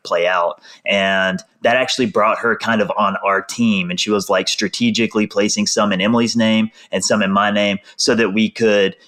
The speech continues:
not hurt our credit as much. And because there are rules when it comes to how many mortgages you can have, we weren't gonna hit that limit before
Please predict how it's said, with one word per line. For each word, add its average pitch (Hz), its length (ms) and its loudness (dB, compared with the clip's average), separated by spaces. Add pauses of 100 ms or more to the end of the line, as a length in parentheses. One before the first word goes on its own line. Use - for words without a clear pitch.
not 120 200 2
hurt 131 180 2
our 104 80 2
credit 120 340 2
as 110 220 2
much. 113 400 0
And 110 340 2
because 104 300 -2
there 101 200 2
are 92 80 0
rules 104 540 0
when 98 140 0
it 82 80 -4
comes 95 360 -2
to 98 200 -2
how 101 120 -2
many 101 200 0
mortgages 90 500 -2
you 90 60 -10
can 85 140 -6
have, 87 280 -4 (220)
we 117 100 2
weren't 110 220 2
gonna 98 160 -2
hit 95 180 -4
that 87 220 -2
limit 95 300 -2
before 90 580 0